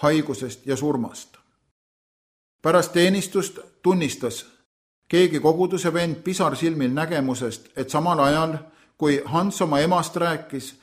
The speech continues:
tekkis tal pea ümber valgusloor ja inglid viisid Hansu sõnumi taevasse ema juurde. Kui Hans sellest mulle rääkis, ei osanud ma midagi arvata. Rääkisin loo edasi pastor Artur Proosile, soovides teada,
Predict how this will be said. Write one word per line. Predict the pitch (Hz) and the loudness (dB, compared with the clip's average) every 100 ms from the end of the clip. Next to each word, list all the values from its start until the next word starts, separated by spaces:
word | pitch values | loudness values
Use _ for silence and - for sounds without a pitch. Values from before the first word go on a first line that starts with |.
| _ _ | _ _
tekkis | 165 170 170 147 | 0 0 -2 -4
tal | 143 | -4
pea | 127 165 185 160 | -2 2 2 2
ümber | 160 135 127 | 0 0 2
valgusloor | 143 185 196 156 135 160 170 156 151 - _ _ - | 2 2 2 -2 0 0 2 2 0 -8 _ _ 0
ja | 131 | 2
inglid | 156 208 185 147 | 4 2 2 0
viisid | 151 165 160 - | 2 2 0 0
Hansu | 156 202 190 | 0 0 -2
sõnumi | 156 175 156 123 120 117 | -2 -2 -2 -2 -4 -2
taevasse | 143 143 120 113 131 | 0 0 -2 -4 -4
ema | 131 123 | -2 -2
juurde. | 110 104 85 - - _ _ _ _ _ _ _ | -2 -6 -10 -18 -20 _ _ _ _ _ _ _
Kui | 147 | -2
Hans | 143 165 196 | 0 0 0
sellest | - 196 175 | -2 -2 -2
mulle | 165 170 156 | -2 0 2
rääkis, | 151 180 180 180 160 - | 4 2 0 -6 -8 -6
ei | 131 | -4
osanud | 123 123 123 | -4 -2 -2
ma | 135 | -2
midagi | 151 165 147 160 | -2 0 0 0
arvata. | 170 120 - - - _ _ _ _ _ _ - | -2 -4 -6 -16 -20 _ _ _ _ _ _ -2
Rääkisin | 135 139 139 120 139 | 0 2 -2 -4 0
loo | 175 156 | 2 2
edasi | 151 170 160 165 165 - | 2 0 -2 -4 -4 -4
pastor | 139 - 135 | -6 -2 0
Artur | 151 175 143 123 | 0 0 -4 -4
Proosile, | 139 160 170 160 135 135 - - _ _ _ | 0 0 0 -2 0 -2 -4 -20 _ _ _
soovides | - 190 220 208 135 | -2 2 2 2 0
teada, | - 143 147 160 | 0 2 4 2